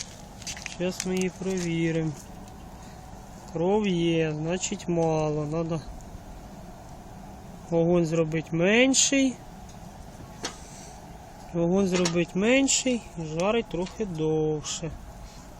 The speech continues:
Ну, це вона жариться тільки десь години дві.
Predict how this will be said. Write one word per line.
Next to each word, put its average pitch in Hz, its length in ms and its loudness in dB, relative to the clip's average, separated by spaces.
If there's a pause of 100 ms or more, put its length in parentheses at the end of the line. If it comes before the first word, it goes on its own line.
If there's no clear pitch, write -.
(120)
Ну, 277 60 -6
це - 160 -2
вона 175 220 6
жариться 170 500 4
тільки 160 360 -2 (1120)
десь 175 180 8
години 190 440 8
дві. 185 380 8